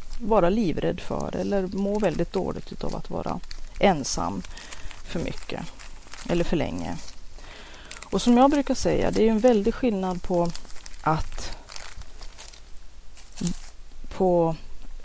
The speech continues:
på den självvalda ensamheten och den påtvingade.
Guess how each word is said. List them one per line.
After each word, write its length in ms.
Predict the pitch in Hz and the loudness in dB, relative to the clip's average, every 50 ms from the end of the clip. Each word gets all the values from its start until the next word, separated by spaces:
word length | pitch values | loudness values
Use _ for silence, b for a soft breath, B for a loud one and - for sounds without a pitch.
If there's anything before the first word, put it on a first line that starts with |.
| - - - | -6 -4 -2
på 120 | - - | 0 2
den 160 | 175 175 170 | 2 2 0
självvalda 1000 | - - - 208 196 165 151 147 156 151 160 180 202 226 247 233 202 175 - - | 0 4 6 6 8 8 6 4 0 0 4 4 4 6 6 4 4 2 2 2
ensamheten 800 | 160 73 - - - 156 147 143 - - - - - - - - - | 0 0 -2 -2 -2 -2 -2 -2 -2 -4 -4 -6 -6 -6 -6 -6 -4
och 300 | - - - - - - - | -4 -4 -6 -6 -8 -6 -6
den 140 | 165 - | -6 -4
påtvingade. 680 | - - 175 170 - - - 190 226 247 240 - - - | -4 -4 -4 -4 -4 -2 -2 0 0 0 0 -2 -4 -6